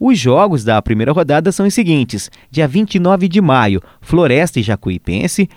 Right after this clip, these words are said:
Novo Horizontino e Figueirense, Botafogo da Paraíba e Ferroviário, Tombense e Paysandu. No dia trinta de maio, Altos e Volta Redonda, Criciúma e Ituano,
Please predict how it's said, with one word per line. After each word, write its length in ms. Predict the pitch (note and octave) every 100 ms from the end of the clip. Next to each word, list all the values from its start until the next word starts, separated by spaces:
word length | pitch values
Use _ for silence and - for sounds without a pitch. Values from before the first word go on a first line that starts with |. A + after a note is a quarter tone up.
| _
Novo 600 | A#2+ A2 B2 C3 F3 A#3
Horizontino 520 | G3 C3 B2 A2 A2+ G#2
e 40 |
Figueirense, 680 | - G2 F2+ G2 D3+ - F3+ - -
Botafogo 580 | F3 A3+ F#3 - G#3 G3+
da 140 | F3
Paraíba 460 | F3+ D#3 G#2+ G2+ G2
e 20 |
Ferroviário, 720 | - F#2 F#2 F#2 F#2 C3 D#3+ - - -
Tombense 520 | A#3 F#3+ G#3 G#3 G#3+
e 20 |
Paysandu. 580 | G3+ G3 A3 G#3 D#3 D#3 - - _
No 100 | B2
dia 160 | A#2 B2+
trinta 360 | G#2+ G2+ G#2+
de 100 | B2
maio, 380 | G3 B2 D3+ F#3 - _ -
Altos 520 | F3+ D#3+ B2+ G#2 -
e 80 | B2+
Volta 300 | G2+ G2 G2
Redonda, 520 | F#2+ F#2 F#2 C3+ F#3 - _ _
Criciúma 800 | - F#3+ B3+ - D#3 A#2 G#2+ G#2
e 240 | G2+ A#2 B3
Ituano, 560 | - C3+ A2+ C#3 E3